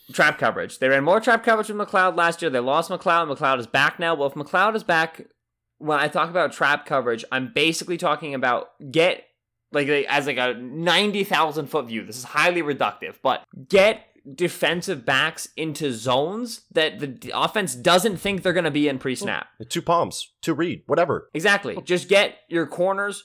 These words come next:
Speaker 1: dropping in, into, into hook curl zones and get a linebacker moving into the flats and rotate coverage and spin coverage away from strength and spin coverage away from blitzes. Like, when the Eagles blitz, which we were very happy about, I don't wanna take that away from you, Jimbo.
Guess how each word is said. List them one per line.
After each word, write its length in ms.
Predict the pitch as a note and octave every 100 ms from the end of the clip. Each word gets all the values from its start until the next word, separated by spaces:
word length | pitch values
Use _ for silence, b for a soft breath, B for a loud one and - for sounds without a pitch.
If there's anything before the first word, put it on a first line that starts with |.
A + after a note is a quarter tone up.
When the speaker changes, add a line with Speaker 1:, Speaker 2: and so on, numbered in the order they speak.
| _
Speaker 1:
dropping 380 | - D#3 D#3 E3+
in, 100 | D#3
into, 260 | D3 D3 D3
into 180 | C#3+ C#3
hook 200 | D3+ -
curl 200 | D#3+ C#3
zones 300 | A#2 G#2+ G2+
and 80 | A#2+
get 160 | C#3+ B2+
a 40 |
linebacker 580 | C3 C3 D3+ D#3 D#3+ E3
moving 260 | C3+ C#3
into 160 | C#3 C#3
the 100 | C#3
flats 420 | - C#3 G#2+ F#2+
and 160 | A2 A2
rotate 480 | C3+ F#3+ F#3 F#3+ -
coverage 340 | E3 C#3 A2+
and 120 | A2 A2
spin 240 | F3 F#3
coverage 280 | F3 E3 D3
away 240 | C#3 C#3+
from 200 | D3 C#3+
strength 360 | - C#3 A#2+ A2+
and 120 | A2+
spin 140 | D3
coverage 200 | D3+ D3+
away 100 | D3+
from 160 | C#3+ E3
blitzes. 460 | A3 B3+ - E2+ - B B
Like, 80 | G3+
when 80 | C4
the 60 |
Eagles 200 | D4 F#3+
blitz, 520 | - F4 - - - - _
which 220 | D#3+ G3
we 100 | F#3
were 80 | G#3+
very 200 | F#3+ F#3+
happy 320 | F#3+ A3+ B3+
about, 360 | G3+ G2+ G#2+ -
I 40 |
don't 260 | A2+ B2+ D#3+
wanna 140 | F3+
take 180 | F#3 F3+
that 100 | F#3
away 160 | F#3+ G#3
from 120 | G3
you, 100 | B2
Jimbo. 460 | A#2 A2 G2 F#2